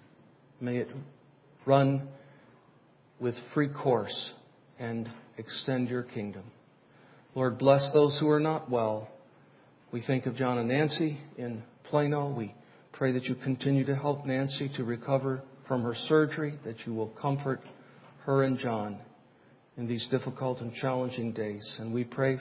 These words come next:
for our dear sister Angela and ask that as she weakens day by day, that she will be strengthened in the inner person.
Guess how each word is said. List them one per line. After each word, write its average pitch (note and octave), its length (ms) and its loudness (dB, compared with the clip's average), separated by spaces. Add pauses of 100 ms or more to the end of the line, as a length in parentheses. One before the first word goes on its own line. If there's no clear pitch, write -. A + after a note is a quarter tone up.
for A#2+ 260 -4 (760)
our B2 140 -4
dear B2+ 220 0
sister C#3 500 0
Angela A2 600 -2 (220)
and A#2+ 120 -8
ask A#2 240 -4 (120)
that B2+ 140 -2
as B2 140 -2 (100)
she C#3 140 -2
weakens C#3 720 0
day C#3+ 160 4
by C#3+ 220 2
day, F#2+ 320 -4 (1080)
that B2 260 0 (720)
she - 160 -2
will C3+ 140 6
be C3+ 120 4
strengthened C3 580 0
in G#2+ 100 -4
the A2 120 -6
inner A#2 260 -2
person. F#2+ 480 -8